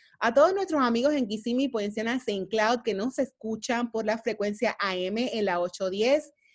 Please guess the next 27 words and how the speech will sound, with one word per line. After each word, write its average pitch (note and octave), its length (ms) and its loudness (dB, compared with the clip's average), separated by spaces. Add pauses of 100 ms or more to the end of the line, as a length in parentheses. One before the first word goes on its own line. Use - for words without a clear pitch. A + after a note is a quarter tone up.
(200)
y A#3+ 120 4
a A#3 120 6
todos C#4+ 300 6
aquellos D4 420 6
que C4 120 2
también G#3 500 0
han G#3 140 0
seguido A3 360 0
las B3 80 -2
instrucciones A3+ 580 -4
que A3+ 100 -4
le G3 80 0
hemos G3+ 200 -4
estado A3+ 380 0
dando G3 480 0 (280)
de G#3+ 320 6
descargar B3+ 840 4
la G#3+ 140 4
aplicación G3 520 -2
gratuita A#3+ 480 2
de G3 200 -2 (180)
iHeartRadio A#3 680 4
para G#3 200 2
que G3+ 100 -4
nos G3+ 140 -8
puedan C#4 240 0
escuchar C#4 600 0